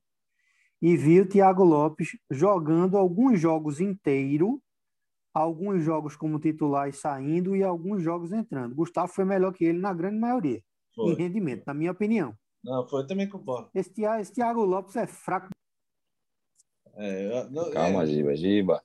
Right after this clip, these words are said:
Speaker 3: tem calma.
Speaker 2: <laughs> Giba já foi na, na voadora. Agora,
Speaker 3: <laughs>
Speaker 2: é, um, um assunto que eu queria puxar pra entrar no Náutico agora é justamente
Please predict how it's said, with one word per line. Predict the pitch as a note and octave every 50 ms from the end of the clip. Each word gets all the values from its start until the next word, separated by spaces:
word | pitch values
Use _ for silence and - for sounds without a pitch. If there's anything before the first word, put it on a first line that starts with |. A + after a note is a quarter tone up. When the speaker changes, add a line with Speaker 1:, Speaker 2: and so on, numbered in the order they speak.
| _ _ -
Speaker 3:
tem | F#2+ F#2+ E2+
calma. | D#2+ - D2 D2 - - - - - -
Speaker 2:
<laughs> | - - - - - _ _ _ _ _ _ D#3
Giba | D#3 D3+ D#3 D3+
já | D3+ C#3+ C#3
foi | C#3+ - D#3
na, | D#3 E3 E3 D#3 D3 C#3+ C3+
na | C#3 C3+ C3+
voadora. | C3+ C#3 D3 D3 C3 A#2+ D#3 D3+ A#2 - - - E3+ E3 E3+ D#3+ D#3 - - C#3+
Agora, | D#3 E3+ E3+ F3 F3+ F3+ F3+ F#3 F3 -
Speaker 3:
<laughs> | C#3+ -
Speaker 2:
é, | D#3 E3 E3+ E3+ E3+ E3 E3+ F3+
um, | G3+ G#3+ G#3+ G#3 G3+
um | G3
assunto | G3+ G3+ G3+ E3 F#3 F3 D3
que | D#3+
eu | E3+ D#3+
queria | - E3+ D#3 D3+ C#3
puxar | - C#3+ B2+ - C3+ B2
pra | - C3+ C3+ C#3 C#3+
entrar | C3 - B2+ B2+ B2
no | B2 A#2+ A2+
Náutico | A2+ G#2+ G#2+ G#2 G2+ - G#2
agora | G2 G2 G#2 A2 A#2+ B2 A2 G2+ - _ _ _ _ _ _ _ _
é | - A#2
justamente | A2+ C3 D#3 D3+ - - D#3 D3+ D#3 D#3+ D#3+ -